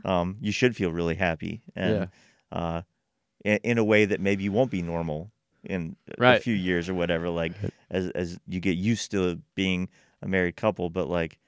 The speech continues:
Speaker 1: yeah, you can look forward to your honeymoon, but also, like, you get to just be a witness to people as you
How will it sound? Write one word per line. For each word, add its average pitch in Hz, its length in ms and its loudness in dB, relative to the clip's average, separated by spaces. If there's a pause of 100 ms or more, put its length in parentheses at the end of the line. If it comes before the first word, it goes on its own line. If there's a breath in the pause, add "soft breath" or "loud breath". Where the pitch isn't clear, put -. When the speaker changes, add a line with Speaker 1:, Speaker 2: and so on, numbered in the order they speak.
(400)
Speaker 1:
yeah, 117 160 4
you 87 120 0
can 104 120 0
look 104 160 2
forward 107 260 0
to 98 60 -8
your 90 100 0
honeymoon, 101 300 0
but 90 120 -2
also, 110 280 4
like, 87 280 0 (440)
you 104 120 -2
get 98 160 0
to 98 80 -6
just 92 240 -8
be 101 140 -2
a 85 60 -4
witness 90 440 -4
to 104 100 -8
people 107 680 -4
as 87 200 -4
you 87 300 -4